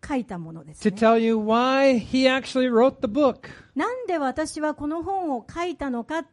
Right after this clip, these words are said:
Speaker 1: ていうことを著者は自らが書いてるんですね。
Speaker 2: And again, Psalms one is written to let us know why there's another hundred and forty-nine Psalms.
Speaker 1: そして、詩編の第一編は、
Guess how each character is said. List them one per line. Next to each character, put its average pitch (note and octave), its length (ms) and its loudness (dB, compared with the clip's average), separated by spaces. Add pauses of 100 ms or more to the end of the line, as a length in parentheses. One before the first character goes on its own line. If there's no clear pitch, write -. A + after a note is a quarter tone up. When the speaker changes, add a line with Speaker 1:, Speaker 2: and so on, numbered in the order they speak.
(120)
Speaker 1:
て B3+ 80 -8
い C4 120 -2
う C#4 80 -4
こ C#4+ 120 -4
と C4+ 140 -2
を G3 40 -2
著 F#4 200 -6
者 F4 160 -2
は C4+ 80 0
自 D4 300 2
ら F3+ 200 -6
が D#3+ 180 -12
書 C4 100 -4
い C4 100 0
て F3+ 100 -8
る - 100 -14
ん C#3+ 80 -18
で - 60 -20
す - 80 -20
ね。 G3 80 0
Speaker 2:
And G3+ 140 4
again, C4 300 4
Psalms A3+ 520 4
one A#3 520 4
is G3+ 260 2
written A3 540 0
to G#3 160 0
let A3+ 240 4
us A3 180 0
know A3+ 160 2
why G#3+ 640 2
there's G#3+ 320 2
another G#3 360 4
hundred A3+ 360 0
and A3+ 160 -2
forty-nine A#3 540 -2
Psalms. G#3+ 540 -4
Speaker 1:
そ - 260 -12
し - 80 -14
て、 F#4 340 0
詩 F4 240 -6
編 D#4+ 180 2
の B3+ 120 0
第 C4 320 -2
一 C4 80 -8 (100)
編 G#3+ 240 -4
は、 A#3+ 300 -2